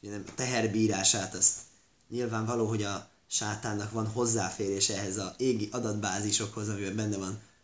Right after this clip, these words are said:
ki mit bír el, és azt mondja, hogy kínozhatja. Érdekes. Miért nem halt bele a Jobb a szenvedésébe, hogy beteg volt?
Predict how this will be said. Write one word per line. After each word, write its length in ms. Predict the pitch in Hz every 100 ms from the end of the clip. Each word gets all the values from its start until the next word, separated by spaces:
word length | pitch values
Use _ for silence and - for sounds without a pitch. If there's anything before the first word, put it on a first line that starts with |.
| _
ki 100 | -
mit 200 | 120 104
bír 220 | 101 107
el, 380 | 156 120 160 - - _ _ _ _ _ _ _ -
és 100 | 120
azt 100 | 120
mondja, 60 |
hogy 100 | 107
kínozhatja. 840 | 107 165 127 110 - - - - - _ _
Érdekes. 500 | - 120 110 - 107 - - _
Miért 180 | 156 185
nem 140 | 190
halt 160 | 196 170
bele 180 | 170
a 40 | 165
Jobb 200 | 170 151
a 60 |
szenvedésébe, 580 | 156 156 123 107 104 113
hogy 120 | 117
beteg 380 | 120 107 95 87
volt? 280 | 90 -